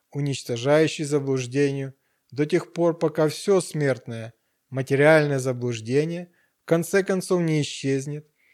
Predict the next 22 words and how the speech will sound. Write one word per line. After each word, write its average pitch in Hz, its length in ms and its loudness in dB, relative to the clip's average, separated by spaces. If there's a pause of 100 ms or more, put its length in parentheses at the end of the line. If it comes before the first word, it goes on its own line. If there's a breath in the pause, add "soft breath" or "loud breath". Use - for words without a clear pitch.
(180)
и 131 140 -2
вечная 185 480 4
истина 160 640 -2
о 135 40 0
том, 151 280 0
что 156 200 -6
человек, 160 560 0
созданный 143 500 -2
духом 127 600 -2
и 151 120 -8
от 117 260 -4
духа, 180 420 -2 (460 soft breath)
является 165 580 4
истинным 160 720 -2
подобием 139 580 2
своего 127 300 -4
Творца, 127 640 -4 (400)
будет 143 360 2
распознана 156 1000 -2 (240)
и 143 160 -4
постигнута. 127 920 -10 (1800)
Прозрение. 135 720 2